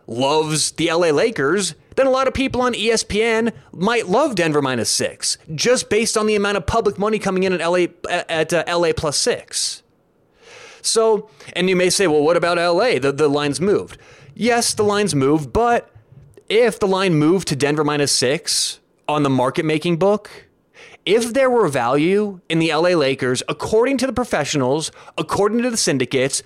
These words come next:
according to the millionaires who control the market, if they thought that L A should be plus five, not plus six, that line would have moved before it even got to the retail sports books. So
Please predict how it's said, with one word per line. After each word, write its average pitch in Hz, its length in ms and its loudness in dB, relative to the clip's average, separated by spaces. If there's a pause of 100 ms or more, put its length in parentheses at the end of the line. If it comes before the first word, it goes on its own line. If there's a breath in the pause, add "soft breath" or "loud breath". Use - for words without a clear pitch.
(200 loud breath)
according 214 320 0
to 202 80 -4
the 220 100 0
millionaires 185 640 2
who 185 80 -4
control 175 300 -2
the 151 80 0
market, 139 680 -2 (400 loud breath)
if 226 220 -2
they 254 160 2
thought 208 260 -2
that - 160 -2
L 151 220 0
A 156 160 2
should 147 260 -2
be 143 460 0 (160 loud breath)
plus 147 240 -2
five, 131 480 -2 (260)
not 143 240 -2
plus 143 220 -2
six, - 580 -2 (320 soft breath)
that 160 320 -4
line 202 280 0
would 185 100 4
have 151 120 0
moved 151 640 2
before 185 380 0
it 190 40 -2
even 190 240 -2
got 185 520 -4 (460)
to 151 100 -4
the 147 80 2
retail 123 340 0
sports 101 320 -4
books. - 540 -8 (500 loud breath)
So 220 420 2